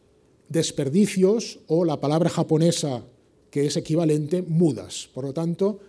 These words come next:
consiste en analizar un proceso y ver todo aquello que desde la perspectiva del, de nuestro cliente, en este caso el paciente, no aporta ningún valor e intentar eliminarlo.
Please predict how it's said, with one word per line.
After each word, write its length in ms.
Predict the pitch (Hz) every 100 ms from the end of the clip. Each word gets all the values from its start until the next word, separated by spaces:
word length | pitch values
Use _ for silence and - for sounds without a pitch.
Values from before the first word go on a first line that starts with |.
| _ _ _ -
consiste 420 | 151 147 208 175
en 80 | 147
analizar 320 | 135 135 180
un 140 | 196
proceso 680 | 196 196 208 202 - 233 -
y 100 | 170
ver 220 | 170 165
todo 380 | 127 - 214 208
aquello 360 | 202 190 185 196
que 80 | 170
desde 240 | 143 160
la 120 | 120
perspectiva 840 | 151 139 - 135 - 196 160 113 101 -
del, 380 | 139 165 175 170 135
de 240 | 123 113
nuestro 380 | 120 120 - 127
cliente, 380 | 131 165 190 190
en 80 |
este 180 | 139 -
caso 220 | 139 131
el 100 | 143
paciente, 600 | 151 185 - 160 160 180 - - _ -
no 140 | 175
aporta 420 | 185 180 156 -
ningún 360 | 139 147 180 202
valor 440 | 185 147 156 165 -
e 80 |
intentar 460 | 151 151 147 135 143
eliminarlo. 680 | 139 131 110 95 95 - -